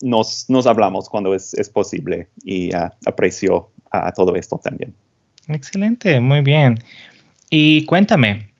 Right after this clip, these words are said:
Speaker 2: Logan, ¿hay algún restaurante, tienda o negocio mexicano, peruano, argentino o español en tu ciudad?
Speaker 1: Ah, hay, hay varios restaurantes, pero la comida mexicana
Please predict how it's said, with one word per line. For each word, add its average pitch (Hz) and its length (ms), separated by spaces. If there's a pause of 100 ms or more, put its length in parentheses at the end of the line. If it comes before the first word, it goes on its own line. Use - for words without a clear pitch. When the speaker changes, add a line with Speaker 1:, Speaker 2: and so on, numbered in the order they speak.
(140)
Speaker 2:
Logan, 131 480 (280)
¿hay 147 160
algún 156 280
restaurante, 156 960 (280)
tienda 143 720
o 117 340
negocio 110 480
mexicano, 127 1040
peruano, 123 960 (560)
argentino 127 840
o 151 200
español 156 800
en 139 140
tu 135 120
ciudad? 131 480 (1120)
Speaker 1:
Ah, 175 340
hay, 269 460
hay 240 220
varios 220 360 (160)
restaurantes, 117 920
pero 143 220
la 131 160
comida 170 420
mexicana 147 640